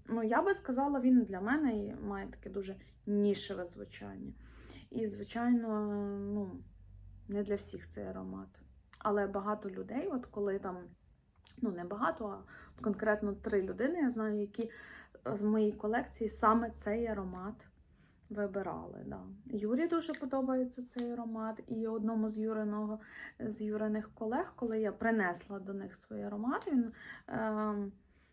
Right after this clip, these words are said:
до речі, це людина з вченим ступенем, <laughs> от, і коли він теж його с-, е, затестив, він теж сказав, що дуже класний, незвичайний аромат. Тому дуже,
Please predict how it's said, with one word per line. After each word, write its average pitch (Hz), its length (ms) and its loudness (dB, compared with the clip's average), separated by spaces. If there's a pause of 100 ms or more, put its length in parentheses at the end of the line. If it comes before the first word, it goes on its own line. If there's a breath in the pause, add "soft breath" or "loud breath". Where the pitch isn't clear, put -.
(120)
до 214 180 -2
речі, 208 280 0
це - 160 -4
людина 196 580 0
з - 120 -14
вченим 185 440 -2
ступенем, 302 760 6 (140)
<laughs> - 40 -10
от, 226 200 0 (500 loud breath)
і 233 180 0
коли 226 280 -2
він 220 180 0
теж 190 280 -6
його 208 300 -2
с-, - 160 -12
е, 208 160 -4 (920)
затестив, 233 800 0 (340)
він 233 220 -2
теж 208 180 -2
сказав, 220 340 0
що - 180 -6
дуже 202 240 0
класний, 214 460 0
незвичайний 190 680 -10
аромат. 180 420 -8 (960 loud breath)
Тому 285 360 10 (1400)
дуже, 262 440 0